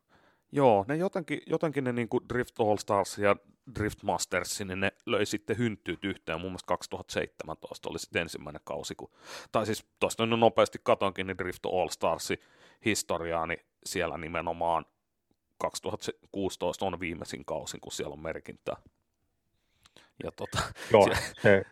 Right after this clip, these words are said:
Speaker 2: siellä fuusioiduttiin sit puolalaisten kanssa, että se All Starsihan oli niinku irlantilaispromoottorin
Speaker 1: Kyllä.
Speaker 2: vetämä, vetämä sarja silloin aikanaan, ja se ei ollut se sama,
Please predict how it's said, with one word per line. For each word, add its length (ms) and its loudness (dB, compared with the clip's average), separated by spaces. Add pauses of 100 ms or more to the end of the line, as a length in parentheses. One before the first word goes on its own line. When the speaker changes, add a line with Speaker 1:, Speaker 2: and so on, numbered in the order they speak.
(280)
Speaker 2:
siellä 380 6
fuusioiduttiin 880 6
sit 200 -2
puolalaisten 680 6
kanssa, 340 0
että 140 -16
se 160 0 (100)
All 160 6
Starsihan 580 2
oli 160 4
niinku 180 0
irlantilaispromoottorin 1700 4
Speaker 1:
Kyllä. 100 -20 (200)
Speaker 2:
vetämä, 440 4 (300)
vetämä 400 6
sarja 340 6
silloin 400 0 (100)
aikanaan, 580 6
ja 100 6
se 120 0
ei 300 8
ollut 300 4
se 100 -6
sama, 500 8